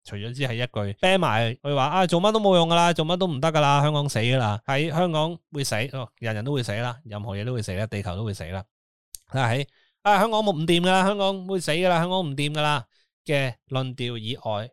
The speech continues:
有冇多少嘅空間去聽下呢啲嘢呢？噉啊，花咗你幾分鐘啦。若然你喜歡嘅話呢，亦都歡迎你去將呢段 podcast 呢，分享畀，啊，你，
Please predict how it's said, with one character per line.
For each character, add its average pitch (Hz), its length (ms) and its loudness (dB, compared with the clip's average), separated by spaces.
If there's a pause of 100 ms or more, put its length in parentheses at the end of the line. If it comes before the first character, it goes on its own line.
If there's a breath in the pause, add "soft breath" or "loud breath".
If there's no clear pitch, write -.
(120)
有 120 120 -8
冇 139 180 -4
多 156 180 0
少 147 140 -4
嘅 135 140 -2
空 143 220 -6
間 131 160 -4
去 123 320 -8
聽 139 180 -6
下 127 80 -8
呢 127 120 -6
啲 127 260 -4
嘢 92 40 -6
呢？ 107 220 -4
噉 127 100 -6
啊， 131 80 -2
花 143 220 0
咗 135 100 -4
你 127 120 -4
幾 110 160 -6
分 120 180 -6
鐘 117 180 -6
啦。 120 220 -6
若 110 100 -10
然 92 160 -10
你 113 200 -12 (160)
喜 147 120 -2
歡 190 140 -2
嘅 180 100 2
話 156 140 4
呢， 175 160 2
亦 156 140 -6
都 160 180 -6
歡 165 160 -6
迎 135 160 -6
你 117 180 -8
去 127 200 -6
將 151 360 -4
呢 156 100 -6
段 135 120 -8
podcast 135 520 -6
呢， 135 60 -6 (300)
分 156 160 -2
享 127 260 -8
畀， 107 340 -8 (380)
啊， 90 500 -10
你， 98 320 -10